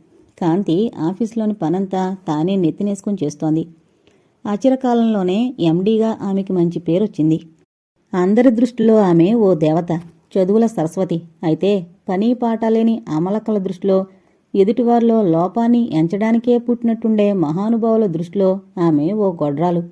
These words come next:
వంశాన్ని నిర్వంశం చేయడానికొచ్చిన శనిగ్రహం. ఆ మాటలు ఆమె చెవినే కాదు, కుటుంబ సభ్యుల చెవినా పడ్డాయి. అయినా ఆమె బాధపడేది కాదు. ఎప్పట్లా సరదాగా కబుర్లు చెప్తూ, నవ్వుతూ, నవ్విస్తూ కాలం గడిపేస్తోంది.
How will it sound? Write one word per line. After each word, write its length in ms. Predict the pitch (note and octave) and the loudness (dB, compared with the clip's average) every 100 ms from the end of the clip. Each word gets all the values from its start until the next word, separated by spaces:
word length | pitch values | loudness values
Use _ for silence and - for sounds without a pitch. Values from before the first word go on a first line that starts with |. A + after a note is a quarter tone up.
| _ _ _ _ _ - | _ _ _ _ _ -2
వంశాన్ని 500 | G3+ G#3 G3+ B3 B3 | 0 0 0 2 4
నిర్వంశం 640 | A3 F#3 F#3 A3+ A#3+ C4 | 2 0 -2 -2 0 0
చేయడానికొచ్చిన 720 | B3 B3 A#3 A#3 A#3+ A3+ A3+ A3 | 2 2 4 2 2 0 0 -2
శనిగ్రహం. 580 | G3+ F3 G3 G#3 E3+ E3 - _ _ _ _ _ _ _ _ G#3 | 0 -2 0 0 0 -2 -10 _ _ _ _ _ _ _ _ -4
ఆ 160 | F#3+ | -2
మాటలు 600 | F3+ D#3 F3 F#3 E3+ A#3+ - | 0 -2 -2 0 0 -2 -4
ఆమె 240 | F3+ F3+ | -4 -4
చెవినే 380 | F3 E3+ D3+ F#3 | -4 -4 -2 -2
కాదు, 340 | G3+ E3 E3+ E3+ - - | -2 -2 -4 -6 -16 -8
కుటుంబ 320 | B3 C4+ C#4 | 0 2 2
సభ్యుల 340 | C4+ B3 B3+ | 2 0 0
చెవినా 400 | B3 G#3 D#3+ G#3+ | 0 0 0 0
పడ్డాయి. 480 | A#3 D3 D#3+ E3+ E3+ - _ _ _ | 0 -2 0 -2 -4 -12 _ _ _
అయినా 460 | D#3+ D#3+ E3+ D#3+ A#3+ A3 | -2 0 0 -2 -4 -4
ఆమె 240 | F#3+ F#3 | -4 -4
బాధపడేది 580 | D3 C#3+ D#3 G3+ G3 F#3+ | -4 -4 -4 -2 -2 -2
కాదు. 300 | E3 D#3 E3+ - _ _ _ _ - | -2 -4 -4 -10 _ _ _ _ -6
ఎప్పట్లా 540 | A3 G#3+ A#3+ A#3+ A#3 | -4 -2 -2 0 0
సరదాగా 600 | A#3 A#3 E3+ F#3 G#3 G#3+ G#3+ | -2 -2 -2 -2 -2 -2 -2
కబుర్లు 400 | G3+ E3 F#3+ A3 | -2 -2 -2 -2
చెప్తూ, 500 | G#3+ G#3 G3+ G3 G3 G3 | -4 -2 0 0 -2 -2
నవ్వుతూ, 500 | E3 F3 F#3 G#3 G3+ | 0 0 -2 -2 0
నవ్విస్తూ 580 | E3+ D#3+ G3 - G3 | 0 0 -2 -2 -2
కాలం 520 | G3 G3 D3 G3 G#3 D3+ | -2 -4 -4 -2 -2 -2
గడిపేస్తోంది. 600 | D#3 A3 A3 D3 D#3 | -2 -4 -2 -2 -2